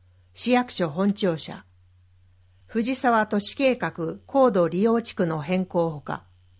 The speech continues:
傍聴は十人まで。抽選。申し込み、傍聴を希望する方は、午前九時五十分までに会場へ。問い合わせ、都市計画課。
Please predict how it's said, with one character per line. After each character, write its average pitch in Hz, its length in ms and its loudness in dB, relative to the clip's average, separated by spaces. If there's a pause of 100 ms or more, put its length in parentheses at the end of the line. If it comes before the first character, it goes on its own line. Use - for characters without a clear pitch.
(680)
傍 220 260 2
聴 226 280 2
は 196 240 0
十 233 260 2
人 160 240 0
ま 151 160 -4
で。 - 220 -16 (560)
抽 202 240 0
選。 165 400 -4 (800)
申 214 160 2
し - 120 -6
込 214 160 0
み、 185 260 -2 (420)
傍 233 280 4
聴 233 300 2
を 214 40 0
希 208 160 -4
望 214 180 2
す 214 140 -4
る 190 120 0
方 180 260 -6
は、 143 240 -8 (240)
午 247 200 2
前 185 220 0
九 247 180 -6
時 196 140 -2
五 175 180 0
十 240 140 -2
分 165 320 -4
ま 170 120 -2
で 165 140 -4
に 160 280 -8
会 180 240 -4
場 160 260 0
へ。 151 160 -12 (840)
問 202 200 2
い 208 60 2
合 202 60 2
わ 190 80 0
せ、 175 320 -8 (560)
都 202 120 0
市 214 220 -4
計 185 240 -2
画 175 160 -10
課。 - 380 -14